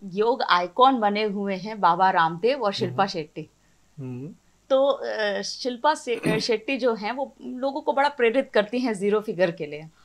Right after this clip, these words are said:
Speaker 1: और बाबा रामदेव तो फिर आड़े टेढ़े होके पूरी बॉडी को ऐसा बता देते हैं कि योग करिए तो आप रबड़ की तरह बन जाएंगे।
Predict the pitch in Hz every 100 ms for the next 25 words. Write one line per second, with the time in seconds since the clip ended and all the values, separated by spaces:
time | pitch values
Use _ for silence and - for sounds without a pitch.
0 | _ 240 220 254 262 240 220 262 247 247
1 | 247 269 262 262 240 247 190 202 185 208
2 | 208 254 254 240 233 226 220 254 220 233
3 | 220 208 202 240 240 214 233 202 185 214
4 | 226 220 226 226 226 208 226 - 208 214
5 | 220 226 202 190 185 220 226 208 202 196
6 | 185 180 202 175 156 165